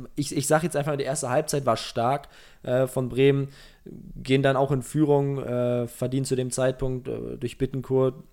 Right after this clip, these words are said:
ähm, und, und lassen dann aber sehr stark nach in der zweiten Halbzeit und haben dann am Ende, am Ende tierisch Glück,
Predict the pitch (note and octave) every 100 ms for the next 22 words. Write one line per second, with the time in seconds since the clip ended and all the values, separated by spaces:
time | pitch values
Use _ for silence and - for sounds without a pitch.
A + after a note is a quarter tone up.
0 | - A#2+ A2+ A2+ A2+ A#2 A#2+ - A#2 A2+
1 | A#2 A#2 A#2+ C#3+ B2 A2 A#2 A2 G#2 A2
2 | A2 - A2 G#2+ A2+ G#2+ G#2 F#2+ - G2
3 | G2 G2 G2 F#2 - G#2 A2 A2+ A#2+ A#2+
4 | A#2 A#2 - B2 B2 B2+ A#2+ - G#2+ A2
5 | A#2+ A#2 - D3 D#3 C3+ C3 - B2+ B2+
6 | B2+